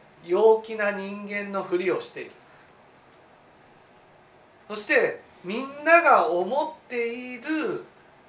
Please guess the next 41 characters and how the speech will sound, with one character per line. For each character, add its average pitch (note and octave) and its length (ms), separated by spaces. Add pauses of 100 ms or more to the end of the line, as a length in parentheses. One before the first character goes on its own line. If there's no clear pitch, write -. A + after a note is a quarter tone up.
(140)
陽 G#3 400
気 A3 140
な G3+ 200
人 F#3+ 420
間 G3 300
っ - 20 (280)
て C#3 100
い D#3 300
う - 120 (1160)
自 C3 280
分 E3+ 300
と E3+ 160
ね、 F#3+ 140 (840)
本 G#3+ 320
当 A#3+ 240
の A#3 160
自 G3 180
分 G#3 220
と A3 240
の D3 160
間 D3+ 320
に D3 180
ギ C3+ 80
ャ B2+ 60
ッ A#2+ 40 (200)
プ G#3 100
が A3 160
あ A3+ 60
る G3 100
わ A#2+ 160
け - 0
で - 60 (2250)
す。 - 0
も D#4+ 160
し G#3 360 (160)
本 D4 440
当 D4+ 240
の D4 240
自 A3+ 180
分 C4 460
を B3 360